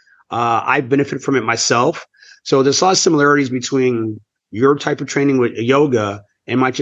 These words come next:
my training in the martial arts. Uh, so I, I noticed that. I thought it was really great. Now, there's anxiety even for students that come in to train,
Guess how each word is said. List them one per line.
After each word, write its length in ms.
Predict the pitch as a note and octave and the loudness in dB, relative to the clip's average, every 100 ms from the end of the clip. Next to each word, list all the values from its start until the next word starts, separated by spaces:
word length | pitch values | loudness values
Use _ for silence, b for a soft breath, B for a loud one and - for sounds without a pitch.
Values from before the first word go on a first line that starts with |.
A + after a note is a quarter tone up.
| B2+ | -6
my 160 | - B2 | -2 -2
training 240 | B2 B2 | 0 0
in 80 | A#2 | 2
the 60 | G#2+ | 0
martial 300 | G#2+ - G#2 | -2 -4 -2
arts. 480 | C#3+ G2+ - - _ B B B - | 0 -2 -6 -16 _ B B B -2
Uh, 380 | A#2+ A#2+ A#2 | 0 2 0
so 140 | A2+ A#2+ | -2 -4
I, 60 | - | -4
I 20 | B2+ | -2
noticed 400 | B2+ C#3+ D3+ - | 2 2 0 0
that. 180 | C3+ | -2
I 60 | A#2+ | 0
thought 140 | B2 | 0
it 20 | A#2+ | 0
was 120 | A2+ - | -2 -2
really 260 | A#2 A#2 | -2 -2
great. 500 | G2+ A#2+ C3+ C3+ G2 | -2 0 2 2 0
Now, 120 | C#3+ C3 | -2 2
there's 260 | D3 G3 | 2 2
anxiety 540 | D#3 E3 C#3+ D3 E3 C3+ | 2 0 2 2 2 0
even 180 | B2+ C#3 - | 0 -2 -6
for 140 | C3+ | -8
students 320 | B2 D3+ C#3 B2+ | -4 0 0 0
that 160 | A#2 | -4
come 180 | - B2+ | -4 0
in 260 | B2+ A#2+ A2 _ _ | 0 -2 -6 _ _
to 80 | - | -14
train, 540 | - C3+ C3 B2 A#2+ | -4 0 2 0 -2